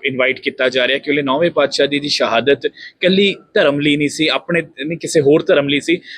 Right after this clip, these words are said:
ਮਾਨਵਤਾ ਦੀ, ਹਿਊਮਨ ਰਾਈਟਸ ਦੀ ਸਭ ਤੋਂ ਵੱਡੀ ਮਿਸਾਲ ਨੌਵੇਂ ਪਾਤਸ਼ਾਹ ਹਨ।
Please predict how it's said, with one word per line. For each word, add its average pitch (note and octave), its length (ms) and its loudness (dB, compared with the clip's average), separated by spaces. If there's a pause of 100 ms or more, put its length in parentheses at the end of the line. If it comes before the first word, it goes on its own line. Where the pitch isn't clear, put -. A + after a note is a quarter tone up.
(120)
ਮਾਨਵਤਾ E3+ 520 2
ਦੀ, F3 240 0
ਹਿਊਮਨ D#3+ 380 0
ਰਾਈਟਸ D#3+ 280 2
ਦੀ F#3 100 -2
ਸਭ G3+ 200 -2 (120)
ਤੋਂ G#3+ 80 4
ਵੱਡੀ D3 220 2
ਮਿਸਾਲ C3+ 380 -2 (300)
ਨੌਵੇਂ D3 220 4
ਪਾਤਸ਼ਾਹ A2 540 -4
ਹਨ। G#2 80 -2